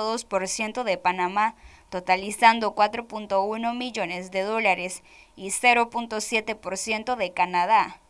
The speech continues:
totalizando dos punto tres millones de dólares, lo que en conjunto representaron el noventa y siete punto cinco por ciento del total del mes. En el acumulado a febrero, las remesas sumaron seiscientos cuarenta y siete punto seis millones de dólares,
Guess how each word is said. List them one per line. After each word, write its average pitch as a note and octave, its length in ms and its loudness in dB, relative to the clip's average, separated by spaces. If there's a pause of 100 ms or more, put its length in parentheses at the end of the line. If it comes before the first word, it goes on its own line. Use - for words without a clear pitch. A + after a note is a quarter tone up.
totalizando B3 800 4
dos C4 300 0
punto G#3 360 -8
tres G#3 320 -4
millones G3 640 -6
de G3+ 140 -2
dólares, G#3 560 0 (320)
lo B3 180 0
que A#3 220 -2
en G#3 120 -8
conjunto A#3 680 -2
representaron G#3 1000 0
el F#3+ 140 -4
noventa F3+ 340 -6
y F#3+ 60 -6
siete A3+ 380 -4
punto A3 420 -8
cinco A3+ 400 -6
por F#3+ 180 -6
ciento A3+ 460 -6
del A3 200 -2
total F#3 540 -2
del F#3 240 -4
mes. F3+ 560 -8 (600)
En B3 160 0
el B3+ 100 6
acumulado A#3 800 6
a G#3 140 8
febrero, G#3 520 -2
las A3 240 -2
remesas G3 480 -4
sumaron G#3 580 4
seiscientos G#3+ 680 -4
cuarenta A#3 400 0
y F#3+ 100 -6
siete G#3 380 -4
punto G3 400 -8
seis G#3+ 400 -4
millones F#3+ 500 -8
de F#3+ 140 -4
dólares, G3+ 640 0